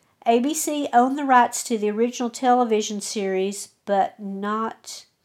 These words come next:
I'm sorry, A B C owned the rights to the original television movies, but not the Universal television series, so they were limited to using only characters that appeared in the movies.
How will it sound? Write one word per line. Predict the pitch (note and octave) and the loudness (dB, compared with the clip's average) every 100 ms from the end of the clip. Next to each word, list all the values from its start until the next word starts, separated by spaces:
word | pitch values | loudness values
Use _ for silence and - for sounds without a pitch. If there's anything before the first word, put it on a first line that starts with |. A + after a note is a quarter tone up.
| _ _ _ _ | _ _ _ _
I'm | A3 | -4
sorry, | A3 G3 - | -2 -2 2
A | A#3+ | 2
B | C4 | 2
C | C#4+ D#4 - | -2 0 4
owned | B3+ B3+ | 4 4
the | A#3+ | 2
rights | A3 A3 G#3 - | 4 2 2 -2
to | A#3 | -2
the | G3+ | 0
original | G#3 G#3 G#3 | 0 0 -2
television | G3+ G#3 G3+ G3+ F#3+ F#3 G#3+ | -2 0 0 -2 -4 -4 2
movies, | E4 C#4+ F3 F3+ A3 - - _ _ _ _ _ - | 2 4 0 -4 -12 -14 -18 _ _ _ _ _ 0
but | G3+ - | 0 0
not | G#3 A3 B3 A#3+ | 2 4 2 2
the | A#3+ | 0
Universal | A3+ A3+ A3 G#3 G#3 - G#3+ | 0 0 0 0 0 0 -6
television | - G#3+ G#3 F#3+ G3 F#3 | 0 0 0 -2 -4 -8
series, | - - F4 B3+ E3+ - - - - - | -8 -2 0 0 -2 -6 -12 -16 -20 -20
so | - - | -6 0
they | A3 A3 | 4 4
were | G3+ G3+ | 4 0
limited | G#3+ B3+ C4+ C#4 A#3 | 0 0 -2 -4 -4
to | |
using | A3 A3 G#3+ G3 | -2 -4 -6 -8
only | G#3+ A#3 C4 | -4 -2 -2
characters | C4+ C4 G#3+ G3+ G#3+ G3+ | -4 -2 -2 -2 -8 -4
that | G3+ F#3+ | 0 0
appeared | F#3+ - G#3+ G3 | 0 -4 -4 -4
in | G3 F#3+ | -4 -4
the | G3+ | -2
movies. | G3 F3+ F3 - - - | -2 -2 -6 -16 -14 -14